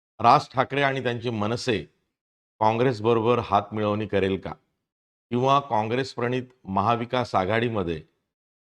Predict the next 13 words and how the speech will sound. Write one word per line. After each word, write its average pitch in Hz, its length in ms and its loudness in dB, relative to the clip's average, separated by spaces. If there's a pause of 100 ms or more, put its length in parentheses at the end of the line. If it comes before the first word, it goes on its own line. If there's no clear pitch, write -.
(120)
उद्धव 101 260 2
ठाकरेंच्या 123 540 -2
शिवसेनेबरोबर 107 840 -2 (320)
राज 107 280 4
ठाकरेंची 107 440 -4
मनसे 101 440 -2
जाईल 98 320 -2
का? 120 300 0 (500)
ज्यामध्ये 110 540 0 (640)
काँग्रेस, 127 600 4 (680)
उद्धव 107 300 2
ठाकरेंची 143 480 0
शिवसेना, 123 580 -4